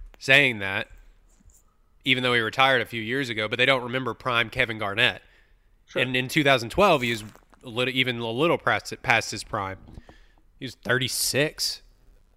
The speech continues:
Speaker 1: which is crazy. It's also crazy that Kevin Garnett looks exactly the same as he did when he
Speaker 2: Mm-hmm.
Speaker 1: was, when he was in two thousand twelve, that everybody could just be like, "Yeah, that makes sense."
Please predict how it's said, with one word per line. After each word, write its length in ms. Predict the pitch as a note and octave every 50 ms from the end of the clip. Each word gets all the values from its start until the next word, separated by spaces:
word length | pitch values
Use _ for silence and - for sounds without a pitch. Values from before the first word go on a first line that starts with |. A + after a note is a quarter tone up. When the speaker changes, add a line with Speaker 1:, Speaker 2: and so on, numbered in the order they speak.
| _ _ _ _ _
Speaker 1:
which 120 | C3+ B2
is 80 | C3 -
crazy. 180 | - D3+ C#3+ - - - -
It's 100 | G3+ C#4
also 240 | C#4+ C#4 B3+ A3+ F#3
crazy 300 | - F#3+ F#3 F3 F3 D#3+
that 160 | D3 C3 -
Kevin 240 | - D#3 D3+ D3 C3+
Garnett 320 | C3+ B2+ B2 C3 C3 A2+
looks 240 | A#2+ C3 C3 - C3+
exactly 480 | A#2+ A2+ A#2+ B2 A#2+ A#2+ - C#3 B2+
the 100 | A#2+ A#2+
same 300 | - - A#2+ A#2+ B2 B2
as 80 | A#2+ A2
he 80 | B2 A2+
did 400 | A#2 A#2 A#2+ B2 B2 B2 - _ _ _ _ _ _ _ _ _
when 180 | D#3+ D#3+ D#3+ D#3+
he 60 | D3+
Speaker 2:
Mm-hmm. 80 | D3+ C3+
Speaker 1:
was, 200 | A#2 A2 G#2+ - _ _ _ _ _ _ _ _ _
when 180 | - C3 B2 B2
he 100 | A#2+ A#2+
was 280 | A#2+ A#2 A2+ G#2+ G#2+ A2
in 200 | A#2+ B2+ A#2+ A#2+
two 100 | A2+ C#3+
thousand 260 | B2+ C3 C3 A#2+ B2 A2+
twelve, 320 | - A#2+ A#2 A#2 B2+ A#2
that 100 | A#2+ A2+
everybody 400 | A2+ A2+ B2 A2+ A#2 A#2 A#2+ A#2+
could 140 | A2+ - A2
just 220 | G#2+ B2 A#2 - -
be 100 | A#2 A2+
like, 200 | A2+ A2 G#2+ - _ - - - _ -
"Yeah, 140 | F#3+ F3
that 80 | E3 D3
makes 160 | C#3+ D3 C3+ -
sense." 420 | - B2+ B2 A#2+ - - -